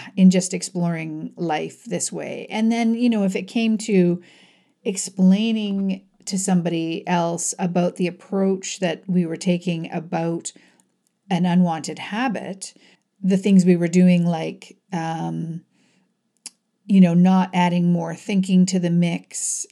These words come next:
um, allowing our, uh, moods and feelings to flow through us without attaching to them, trying to look upstream at the nature of thought rather than downstream, and, um,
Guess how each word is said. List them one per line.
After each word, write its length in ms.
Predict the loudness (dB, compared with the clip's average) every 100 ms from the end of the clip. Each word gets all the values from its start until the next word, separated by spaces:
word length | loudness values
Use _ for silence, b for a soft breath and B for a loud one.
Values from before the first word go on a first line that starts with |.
| -8
um, 480 | -8 -6 -6 -8 -6
allowing 800 | -4 -2 -2 0 0 0 -4 -10 b b b -12
our, 640 | -8 -6 -4 -6 -6 -8 -14 _ _ _ _ _ _ _ _ _ -6
uh, 360 | -4 -4 -8 -8 6
moods 600 | 10 10 8 6 0 -4
and 220 | -4 -4
feelings 540 | -2 -2 0 -2 -4
to 100 | -8
flow 320 | -8 -4 -4 -4
through 320 | -2 0 0
us 320 | 0 -4 -6
without 500 | -8 -6 -4 -6 -8 b b b b _ -10
attaching 600 | -8 -4 -4 0 0 0
to 220 | 0 -2
them, 460 | 0 -6 -6 -8 -10 b b b
trying 300 | 0 4 4
to 80 | 4
look 240 | -4 -6 -6
upstream 1080 | -8 -6 -12 -4 -2 0 -2 -4 -2 -4 -4
at 100 | -6
the 80 | -4
nature 400 | -2 -4 -4 -6
of 100 | -6
thought 400 | -8 -6 -6 -8 -6
rather 260 | -6 -4
than 140 | -8 -8
downstream, 880 | -6 -6 -6 -8 -6 -8 -8 -12 -14 b b b
and, 480 | -4 -4 -4 -6 -8 _ _ -8
um, 400 | -6 -8 -10